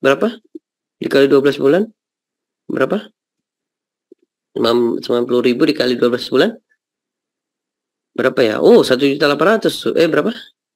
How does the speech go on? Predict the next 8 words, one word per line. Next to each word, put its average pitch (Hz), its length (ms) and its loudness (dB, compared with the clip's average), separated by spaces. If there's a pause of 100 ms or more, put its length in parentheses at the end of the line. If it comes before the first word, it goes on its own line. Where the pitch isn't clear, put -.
(960)
Satu - 340 -2
juta 170 540 0 (180)
delapan 104 380 -6
ratus. 104 420 -4
Uh, 143 140 0
mahal 117 340 -2
ya, 110 160 0
malah 104 240 -6